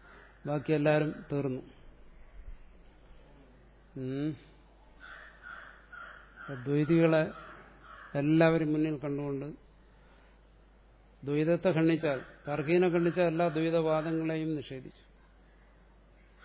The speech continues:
അപ്പൊ താർക്കികന്മാരാണ് ശിസുകാചാര്യർ ഇതെഴുതുന്ന സമയത്ത്, ശിസുകാചാര്യരുടെ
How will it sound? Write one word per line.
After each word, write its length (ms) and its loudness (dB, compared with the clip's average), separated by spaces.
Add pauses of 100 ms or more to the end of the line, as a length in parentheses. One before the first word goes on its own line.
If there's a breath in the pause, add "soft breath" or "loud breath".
(1600)
അപ്പൊ 260 -2
താർക്കികന്മാരാണ് 880 6 (3000)
ശിസുകാചാര്യർ 1120 -2 (160)
ഇതെഴുതുന്ന 600 2
സമയത്ത്, 580 -10 (1120)
ശിസുകാചാര്യരുടെ 960 -6